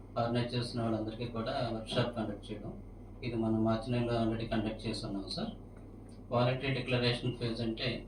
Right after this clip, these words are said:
హాస్పిటాలిటీ ఎంటిటీస్ వాళ్ళే వాళ్ళ హోటల్స్‌ని, రిసార్ట్స్‌ని మేము పరిశుభ్రంగా అన్నీ కూడా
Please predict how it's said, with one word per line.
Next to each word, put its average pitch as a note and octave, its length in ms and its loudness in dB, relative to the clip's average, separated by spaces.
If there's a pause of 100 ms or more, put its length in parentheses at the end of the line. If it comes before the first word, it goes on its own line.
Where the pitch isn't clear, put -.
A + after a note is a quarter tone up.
(400)
హాస్పిటాలిటీ C3 640 4
ఎంటిటీస్ B2+ 480 -2
వాళ్ళే A2+ 320 4 (760)
వాళ్ళ B2 260 6 (240)
హోటల్స్‌ని, C3 480 4 (100)
రిసార్ట్స్‌ని A#2 500 0 (460)
మేము A#2+ 200 2
పరిశుభ్రంగా B2 680 4
అన్నీ A#2+ 180 6 (100)
కూడా A2 160 4